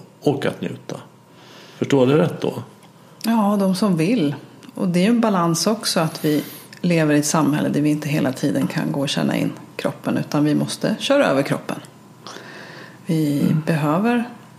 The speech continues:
Speaker 2: leva i huvudet och göra saker som vi inte alltid vill.
Speaker 1: Mm.
Speaker 2: Och vi kanske gör det för mycket.
Speaker 1: Mm. Men om vi går in då lite mer konkret, vad, vad, vad, vad gör du då, då? Vad gör du för någonting på jobbet? Vad, vad händer på,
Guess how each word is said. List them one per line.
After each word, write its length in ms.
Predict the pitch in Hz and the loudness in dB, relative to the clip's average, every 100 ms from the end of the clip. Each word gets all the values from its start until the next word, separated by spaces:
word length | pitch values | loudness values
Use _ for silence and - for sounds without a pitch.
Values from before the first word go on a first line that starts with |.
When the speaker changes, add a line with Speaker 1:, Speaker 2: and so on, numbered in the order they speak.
| - | 2
Speaker 2:
leva 340 | 220 160 147 | 4 6 4
i 20 | |
huvudet 540 | 147 160 120 - - 156 | 4 2 2 0 -2 0
och 60 | |
göra 240 | 160 143 143 | 2 2 0
saker 340 | - 147 160 | -2 -4 -4
som 220 | 151 143 | -2 0
vi 80 | - | 0
inte 220 | - - | -2 -4
alltid 280 | - - - | -4 -4 -4
vill. 220 | 80 87 - - - | -4 -6 -10 -18 -4
Speaker 1:
Mm. 480 | 156 120 127 170 165 139 - - - - - - - - - - | 0 2 2 0 -2 -4 -12 -18 -18 -18 -20 -20 -20 -20 -20 -2
Speaker 2:
Och 140 | 180 | 2
vi 40 | 180 | 2
kanske 280 | 175 165 160 | 2 2 2
gör 120 | 117 | 2
det 60 | |
för 120 | 139 147 | 2 0
mycket. 360 | 143 - - - - - | 0 -4 -12 -14 -8 0
Speaker 1:
Mm. 400 | 147 143 160 151 - - - - - - - - | 2 2 -2 -6 -10 -20 -20 -16 -14 -12 -14 -8
Men 100 | - - | -4 2
om 180 | 147 | 4
vi 60 | 151 | 4
går 220 | 156 170 | 4 4
in 160 | 170 160 | 4 2
då 100 | 151 | 2
lite 200 | 147 147 | 2 0
mer 100 | 143 | 0
konkret, 460 | - 151 - - | -2 -2 -2 0
vad, 180 | - 117 | -2 0
vad, 160 | 135 139 | 0 2
vad, 220 | 147 143 | 2 2
vad 160 | 139 151 | 2 4
gör 280 | 175 160 | 4 4
du 300 | 127 131 123 | 2 2 2
då, 240 | 123 139 98 | 2 2 2
då? 200 | 98 - - - - - - - - - - - - | 0 -2 -8 -18 -20 -20 -20 -20 -20 -20 -20 -10 -4
Vad 120 | - 135 | 2 4
gör 220 | 143 117 | 4 4
du 80 | 104 | 0
för 80 | - | 0
någonting 320 | 95 - 92 | -2 -2 -2
på 100 | 107 | 2
jobbet? 420 | 101 101 95 - | 2 0 -4 0
Vad, 140 | 113 | 2
vad 100 | 120 | 2
händer 300 | 117 117 104 | 2 2 2
på, 260 | 98 104 101 | 0 -2 -2